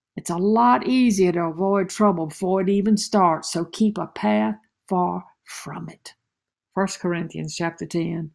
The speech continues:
"No temptation has overtaken you except what is common to mankind." In other words,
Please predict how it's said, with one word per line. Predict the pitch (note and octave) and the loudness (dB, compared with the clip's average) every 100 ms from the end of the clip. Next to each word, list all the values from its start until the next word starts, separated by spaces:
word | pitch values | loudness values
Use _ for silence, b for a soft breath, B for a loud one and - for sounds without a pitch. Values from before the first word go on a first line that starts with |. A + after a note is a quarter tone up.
| _ _ _ _ | _ _ _ _
"No | D#3+ D#3+ E3+ | -4 0 0
temptation | E3+ F#3 F#3 F3+ E3+ E3 E3 | 0 0 -2 0 -2 -2 -6
has | E3 E3+ | -6 -4
overtaken | D#3+ E3+ - E3+ E3 E3 D#3+ | -4 -4 -4 -6 -4 -4 -4
you | E3 D#3+ - b b - | -4 -6 -10 b b -16
except | - - F3+ F3 | -12 -2 -2 -2
what | F3 E3 | -2 0
is | E3+ | -2
common | - - F#3+ E3+ D#3 | -6 -2 0 0 -2
to | |
mankind." | D#3+ E3 E3 E3 D#3+ E3 D#3+ D#3+ D3+ D3+ _ _ - | -2 -2 -4 -4 -4 -4 -4 -6 -10 -14 _ _ -6
In | E3 | -2
other | E3+ E3 | 0 0
words, | D#3+ D#3+ D#3 D3+ | 0 0 0 -4